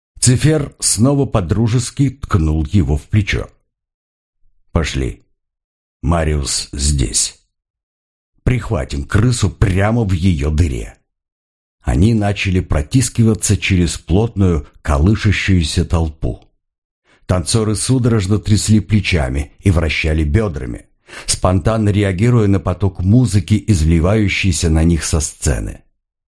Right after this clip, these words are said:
Орудуя локтями и коленями, сыщики добрались до эстрады. Шофер повернул направо под ультразвуковое мяуканье гитар. Поль с трудом поспевал за старым сыщиком.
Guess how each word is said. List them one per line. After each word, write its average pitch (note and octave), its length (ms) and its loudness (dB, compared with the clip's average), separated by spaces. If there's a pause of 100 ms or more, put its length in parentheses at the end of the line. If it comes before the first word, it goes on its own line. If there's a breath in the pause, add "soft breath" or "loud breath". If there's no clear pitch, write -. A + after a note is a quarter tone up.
(380 soft breath)
Орудуя D2+ 400 0
локтями D2 560 -2
и D#2 160 -8
коленями, B2 680 0 (140 loud breath)
сыщики D3+ 540 0
добрались G2 800 -2
до G2 180 0
эстрады. - 640 -6 (1120)
Шофер B2 420 0
повернул G#2 480 0
направо A2+ 540 0
под - 360 -4
ультразвуковое G2+ 1000 0
мяуканье F2 640 2
гитар. F#2 600 -2 (640 loud breath)
Поль A2 240 2
с - 120 -8
трудом G2 440 0
поспевал D2+ 560 -2
за D#2+ 140 0
старым D2 340 -2
сыщиком. - 720 -2